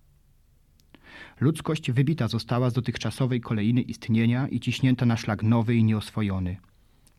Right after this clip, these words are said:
Rozpad filozoficznych i religijnych systemów, pękanie więzi społecznych, kryzys instytucji politycznych to dla rozumiejących świadków epoki nieomylne symptomy nadchodzącego przesilenia. Wydaje mi się, iż takie przesilenie rychło nastąpi.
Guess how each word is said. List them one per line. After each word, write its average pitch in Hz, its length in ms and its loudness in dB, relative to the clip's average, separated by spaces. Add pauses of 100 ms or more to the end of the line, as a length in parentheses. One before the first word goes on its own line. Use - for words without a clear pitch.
Rozpad 113 380 -2
filozoficznych 117 800 -2
i 117 80 0
religijnych 113 540 2
systemów, 123 560 0 (500)
pękanie 127 440 4
więzi 123 340 4
społecznych, 117 800 -2 (120)
kryzys 113 400 0
instytucji 120 580 -2
politycznych 127 760 -2 (640)
to 117 120 -2
dla 117 160 2
rozumiejących 120 640 4
świadków - 480 -6
epoki 123 440 0
nieomylne 127 480 4
symptomy 117 580 0
nadchodzącego 110 800 0
przesilenia. 98 720 -4 (1120)
Wydaje 123 340 2
mi 123 140 4
się, 135 260 2
iż 113 120 0
takie 143 260 0
przesilenie 143 500 4
rychło 139 260 2
nastąpi. 110 600 -2